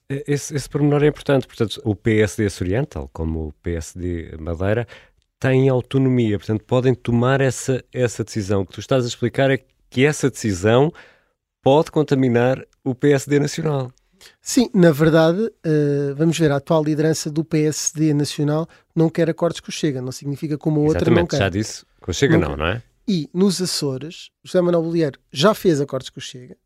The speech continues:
Speaker 2: inclusive para salvar o, este orçamento eventual segundo, conseguia convencer o, o deputado do Chega que sobra, porque também ele já perdeu logo metade da bancada, Chega,
Speaker 1: Uhum.
Speaker 2: a mudar a, a opinião e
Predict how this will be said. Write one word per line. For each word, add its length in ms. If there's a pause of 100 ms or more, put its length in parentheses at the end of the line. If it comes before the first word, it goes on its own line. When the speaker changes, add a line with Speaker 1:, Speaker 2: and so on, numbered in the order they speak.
(100)
Speaker 2:
inclusive 420
para 140
salvar 300
o, 40
este 400
orçamento 560
eventual 380
segundo, 400 (460)
conseguia 400
convencer 560
o, 160
o 100
deputado 360
do 100
Chega 300
que 80
sobra, 340
porque 140
também 220
ele 120
já 300 (480)
perdeu 220
logo 220
metade 360
da 80
bancada, 420
Chega, 300
Speaker 1:
Uhum. 560
Speaker 2:
a 20
mudar 380
a, 20
a 240
opinião 480
e 220